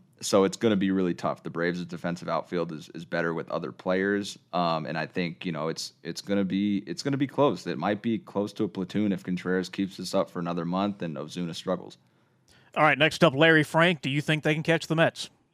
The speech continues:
Speaker 1: I do. Yeah, honestly, I, I do. It doesn't look like it right now, but I think crazier things have happened. Now, what hurt them is that the Mets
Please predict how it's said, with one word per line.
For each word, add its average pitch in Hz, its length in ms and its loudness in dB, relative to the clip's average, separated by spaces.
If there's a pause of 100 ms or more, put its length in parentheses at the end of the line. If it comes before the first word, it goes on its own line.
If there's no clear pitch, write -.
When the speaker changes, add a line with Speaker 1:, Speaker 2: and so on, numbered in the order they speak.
(1600)
Speaker 1:
I 123 100 12
do. 131 380 12
Yeah, 123 320 8
honestly, 143 440 6
I, 113 40 10 (120)
I 107 120 8
do. 104 180 6
It 95 80 4
doesn't 151 220 8
look 139 200 4
like 135 160 4
it 110 100 -2
right 107 200 2
now, 95 400 -2 (380)
but 107 100 6
I 107 60 6
think 127 200 0
crazier 104 400 4
things 92 260 -2
have 80 100 -12
happened. 80 420 -6
Now, 92 340 2
what 92 220 0
hurt 110 280 2
them 110 200 4
is 95 140 0
that 90 340 0
the 92 60 -4
Mets 90 540 -2